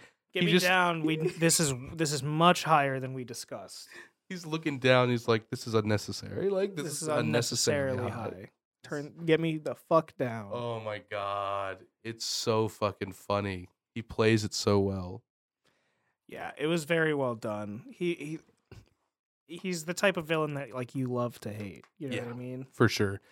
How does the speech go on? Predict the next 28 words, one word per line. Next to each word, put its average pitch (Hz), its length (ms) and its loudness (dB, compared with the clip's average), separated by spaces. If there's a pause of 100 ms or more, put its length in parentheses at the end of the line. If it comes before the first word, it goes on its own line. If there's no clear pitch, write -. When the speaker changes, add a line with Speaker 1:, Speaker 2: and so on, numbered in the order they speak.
Speaker 2:
It's - 80 -8
like - 160 0
you, 139 240 4
you 127 140 6
love 127 180 8
to 123 80 0
see 131 180 2
him 110 120 4
on 101 160 0
screen, 101 460 -2
but 101 280 -2
you 104 100 0
hate 107 220 0
what 101 140 -2
he's 98 160 -8
doing. 104 360 -4
Speaker 1:
Yeah, 202 340 -2
it's 170 200 -6
ju-, 233 140 2
well, 233 160 8
he, 226 80 4
yeah, 226 300 8
it, 175 200 0
it's 196 240 0
just, - 300 -4
like, 175 140 -2
his 170 220 -6
charisma 165 1000 0